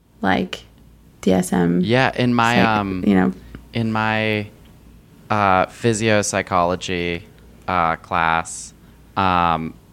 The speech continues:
Speaker 2: the, I remember the professor actually specifically talking about this movie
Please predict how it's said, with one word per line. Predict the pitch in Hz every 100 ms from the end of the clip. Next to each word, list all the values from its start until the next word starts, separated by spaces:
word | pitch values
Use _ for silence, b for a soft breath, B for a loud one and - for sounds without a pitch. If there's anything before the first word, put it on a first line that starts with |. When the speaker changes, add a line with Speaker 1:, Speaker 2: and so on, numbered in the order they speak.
| - -
Speaker 2:
the, | 107 98 85 82 -
I | 101
remember | 101 101 107
the | 101
professor | 95 95 92 -
actually | 90 -
specifically | 92 98 - 98 98 92
talking | 90 85 87 98 90
about | 78 85 -
this | 92 -
movie | 87 85 107 123